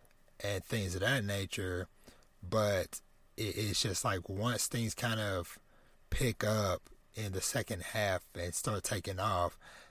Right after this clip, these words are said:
then it, like, really takes off to where it's like, okay, it's,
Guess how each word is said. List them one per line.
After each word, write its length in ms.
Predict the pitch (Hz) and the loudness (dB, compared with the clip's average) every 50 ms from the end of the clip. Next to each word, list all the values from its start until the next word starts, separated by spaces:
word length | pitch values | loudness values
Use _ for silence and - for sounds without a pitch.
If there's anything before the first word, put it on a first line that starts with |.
| - - | -14 -10
then 240 | - 90 95 92 90 82 | -4 0 0 0 2 2
it, 240 | 101 120 113 - | 2 2 2 2
like, 200 | - 87 82 82 82 | 2 2 0 0 -2
really 400 | 82 85 87 98 110 113 104 92 | -2 -2 2 4 4 4 4 2
takes 400 | - - 107 107 87 82 - - | 2 0 0 0 0 0 0 2
off 280 | - 85 82 80 82 - | 4 4 4 4 2 -2
to 120 | - - 98 | -4 -4 -2
where 120 | 82 82 | -2 -2
it's 140 | 87 - - | 0 0 0
like, 120 | 87 78 82 | 0 0 -2
okay, 220 | 87 - - 87 | -2 -2 -2 -4
it's, 280 | 80 80 - - - | -4 -2 -4 -6 -6